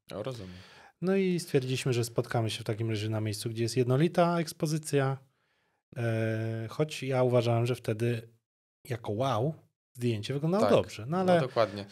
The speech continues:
Speaker 2: nie oszukujmy się, wtedy miało to auto być sprzedane, a nie wyglądać
Speaker 1: Nie,
Speaker 2: ładnie.
Speaker 1: dokładnie.
Speaker 2: No.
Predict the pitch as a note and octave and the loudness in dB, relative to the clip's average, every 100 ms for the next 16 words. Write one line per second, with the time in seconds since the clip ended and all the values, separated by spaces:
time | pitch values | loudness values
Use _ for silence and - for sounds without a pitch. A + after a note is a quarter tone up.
0 | - D#3 D3+ D3+ A#2+ A#2 D3+ D3 C#3+ C3 | 2 2 6 6 6 4 6 6 6 6
1 | B2 B2 B2 A#2+ B2 A#2 A#2 - A2 B2 | 6 6 4 6 2 2 -2 -2 2 2
2 | C3 B2 A#2 A#2 A#2 A2+ A2 G#2 F#2 F2 | 4 2 4 2 2 2 2 2 0 -2
3 | F2+ F#2+ E2 F#2 F2+ F#2 F#2 F#2+ | -2 -2 -2 -2 -4 -8 -10 -10